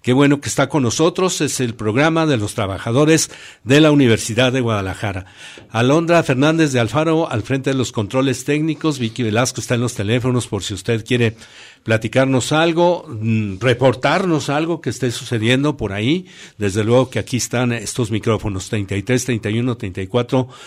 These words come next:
veintidós, veintidós, extensiones que usted ya sabe, de la doce ocho cero uno a la doce ocho cero tres. Mi nombre es José Díaz Betancourt, le doy nuevamente la bienvenida.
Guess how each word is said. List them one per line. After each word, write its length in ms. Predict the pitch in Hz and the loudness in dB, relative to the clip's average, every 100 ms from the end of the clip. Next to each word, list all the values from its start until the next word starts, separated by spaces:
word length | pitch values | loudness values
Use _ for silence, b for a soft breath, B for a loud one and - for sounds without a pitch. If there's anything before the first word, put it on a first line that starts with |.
| B _ | B _
veintidós, 640 | 104 107 - 104 117 113 | 2 2 2 2 4 2
veintidós, 560 | 110 107 110 110 151 151 | 0 -2 -2 0 0 0
extensiones 840 | 120 - 95 - 131 131 123 - - | -4 -4 -4 0 2 2 2 -2 -4
que 100 | 104 | -4
usted 240 | - 120 | -2 0
ya 180 | 120 107 | 0 0
sabe, 380 | 147 147 147 147 B B B | 0 2 0 -2 B B B
de 180 | 95 104 | -4 -2
la 180 | 98 101 | 0 0
doce 340 | 117 135 131 117 | 2 2 2 0
ocho 240 | 127 120 | 0 -2
cero 240 | - 123 131 | -2 0 2
uno 400 | 135 135 147 - | 2 0 -2 -4
a 120 | 113 | -4
la 160 | 107 98 | -2 -2
doce 320 | 107 - 110 | -4 -2 -2
ocho 240 | 107 - | -2 -4
cero 260 | 107 123 113 | -4 -2 -2
tres. 340 | 117 135 - B B B B - | 0 0 0 B B B B -2
Mi 100 | 120 | 2
nombre 240 | 185 202 | 4 2
es 80 | 180 | 2
José 240 | 175 180 | 0 2
Díaz 180 | 175 165 | 2 4
Betancourt, 540 | 160 156 147 143 190 170 | 2 2 0 4 4 6
le 100 | 127 | 4
doy 220 | 147 147 | 2 2
nuevamente 520 | 139 143 147 135 147 | 2 2 2 0 2
la 100 | 139 | 2
bienvenida. 720 | 139 139 143 180 180 180 180 | 2 2 2 2 2 2 0